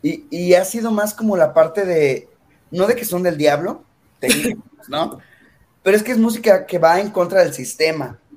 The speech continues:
que va, música que no está como a favor de lo que está mencionando cierto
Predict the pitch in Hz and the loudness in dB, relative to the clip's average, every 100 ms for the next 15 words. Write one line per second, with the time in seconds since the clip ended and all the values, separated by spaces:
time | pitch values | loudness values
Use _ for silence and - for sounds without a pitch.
0 | _ _ _ _ _ 151 147 165 170 175 | _ _ _ _ _ 2 4 6 4 0
1 | 175 - 165 170 - 208 170 156 143 151 | -6 -12 -6 -6 -2 -2 -2 0 0 0
2 | 165 170 160 156 185 156 143 143 - 131 | 0 -2 -2 -2 0 0 2 0 -4 -4
3 | 131 139 151 175 190 156 131 - 143 156 | -2 2 2 4 2 -2 -8 -6 -6 -4
4 | 143 139 143 151 151 - 143 147 143 147 | -8 -6 -6 -4 -6 -8 -2 4 4 2
5 | 147 156 143 | -2 -6 -6